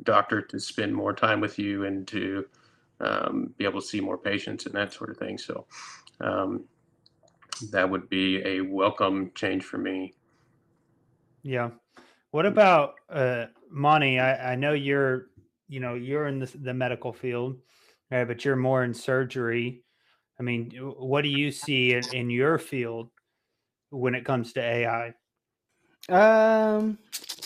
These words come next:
Speaker 3: I, I don't know. I, I mean, I think, I, I think, I mean, Justin said it. I think there's always gonna be a place for a, a doctor, a, a human, because, uh, it's not, it's not, you know, one to two, two to three, three to four, four to five.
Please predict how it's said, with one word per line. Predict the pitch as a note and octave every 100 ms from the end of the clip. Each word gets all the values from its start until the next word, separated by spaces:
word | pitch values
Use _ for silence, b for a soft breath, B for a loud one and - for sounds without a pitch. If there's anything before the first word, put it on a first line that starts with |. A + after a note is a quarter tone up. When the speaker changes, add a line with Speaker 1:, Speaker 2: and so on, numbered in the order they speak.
| - - B
Speaker 3:
I, | - F3 F#3 -
I |
don't | F#4 D4+
know. | G#3 A2+
I, | A2 D3 -
I |
mean, | D3
I | C#3+
think, | F#3 F3+ - -
I, | A#2+ - _
I | D3+
think, | E3+ C#3+ - - A2+
I | A2+
mean, | A#2+
Justin | C3 C#3 A#2
said | F#2+ A2
it. | G#2+
I | G#2
think | B2 A2
there's | G2
always | F#2+ G2+ G2+
gonna | G#2
be | G2
a |
place | F#2 G#2 G2+
for | - F#2+
a, | F2+ F#2 -
a | G2+
doctor, | F#2 G2 G#2+ A2
a, | - F#2+ -
a | F#2+
human, | - A2 G#2+ A2
because, | A2 - A2 G2 F#2 B B B -
uh, | A2+ G#2
it's | A2+ A2
not, | A2+ A2+ G2+
it's | G#2+ -
not, | A#2 A2 - _ -
you | G#2+
know, | G2+ G2 - - - -
one | A2+ A2+
to | G#2+
two, | G2+ A#2+ A2
two | G2+ A2+
to | G2+
three, | G#2 G#2+ G#2
three | A2 G2+
to | G2
four, | G#2+ G#2 G2+
four | A2+ G#2
to | G2+
five. | G#2+ G#2+ G2+ F#2+